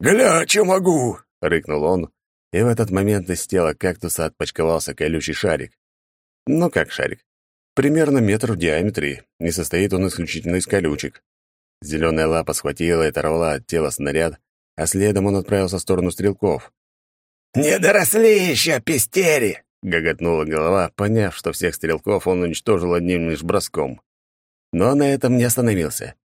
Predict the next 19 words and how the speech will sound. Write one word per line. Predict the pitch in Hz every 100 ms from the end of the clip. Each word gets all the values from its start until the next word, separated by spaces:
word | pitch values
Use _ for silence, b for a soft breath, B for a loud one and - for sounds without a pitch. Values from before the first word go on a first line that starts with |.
| _ _
Из | 76 -
шарика | - 87 85 82 78 76
к | -
проколотым | 76 - 82 80 80 73
зомби | 82 87 82 78 65 -
потянулись | 78 98 95 92 85 -
корни, | 110 107 76 69 62 _ _ _ _
и | 80
уже | 98 101 98 101 92
через | 82 85 80
несколько | 90 - 71 76
секунд | - - 95 87 - -
в |
наших | 73 92 - -
рядах | 82 90 95 -
появился | 78 87 87 87
еще | 85 - 120
один | 85 73 65
боец. | 69 60 -